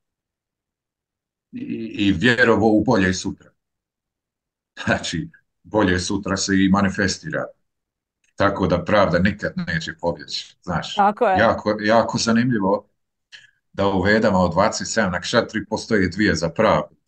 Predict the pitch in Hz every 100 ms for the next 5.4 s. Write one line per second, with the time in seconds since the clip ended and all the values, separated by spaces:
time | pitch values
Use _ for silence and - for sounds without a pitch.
0 | - 113 101 107 110 113 110 113 113 104
1 | 98 98 104 107 - 80 71 - _ _
2 | _ _ _ _ _ _ _ _ _ _
3 | _ _ _ _ - 95 95 87 85 87
4 | 82 98 87 87 82 - 92 80 76 73
5 | 80 82 82